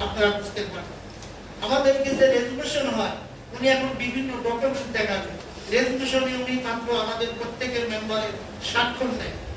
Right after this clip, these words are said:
সমস্যার সমাধান তাকে ডেকে এনে সামনাসামনি বসাইয়ে সমাধান দেওয়ার চেষ্টা করে। কিন্তু অদ্যবধি যেহেতু এই অবৈধ ইনকাম যে পথ, ওনার যে লোক,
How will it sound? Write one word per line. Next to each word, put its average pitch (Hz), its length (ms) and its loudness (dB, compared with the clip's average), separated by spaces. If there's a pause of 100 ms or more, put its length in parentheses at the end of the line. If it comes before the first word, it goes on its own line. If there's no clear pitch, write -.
(420)
সমস্যার 233 600 0
সমাধান 214 380 -6 (320)
তাকে 226 220 0 (100)
ডেকে 233 280 0 (120)
এনে 233 180 0 (480)
সামনাসামনি 233 600 -2 (120)
বসাইয়ে 226 400 2 (400)
সমাধান 220 440 -2
দেওয়ার 208 280 0
চেষ্টা 208 360 -2
করে। - 160 -8 (480)
কিন্তু 233 180 0 (100)
অদ্যবধি 277 540 6 (120)
যেহেতু 254 320 4 (380)
এই 214 80 -2 (120)
অবৈধ 277 300 4 (180)
ইনকাম 247 400 2 (480)
যে 240 100 6 (180)
পথ, 262 260 8 (240)
ওনার 247 300 -4
যে 240 80 2 (140)
লোক, - 220 8